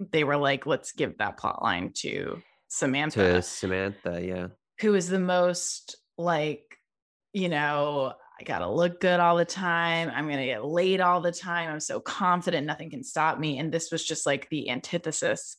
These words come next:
Speaker 1: of that, was this diagnosis and feeling insecure and not being able to have a sex drive anymore. And when the doctor was like, "It could be because you had sex so many times," like, that was just, like,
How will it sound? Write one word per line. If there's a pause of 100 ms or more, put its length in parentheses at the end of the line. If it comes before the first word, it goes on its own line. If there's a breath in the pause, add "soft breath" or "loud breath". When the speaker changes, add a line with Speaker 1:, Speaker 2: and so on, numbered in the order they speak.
Speaker 1:
of
that,
was (260)
this
diagnosis
and
feeling
insecure
and
not
being
able
to
have
a
sex
drive
anymore. (340 loud breath)
And
when
the
doctor
was
like, (400)
"It
could
be
because
you
had
sex
so
many
times,"
like,
that
was
just,
like,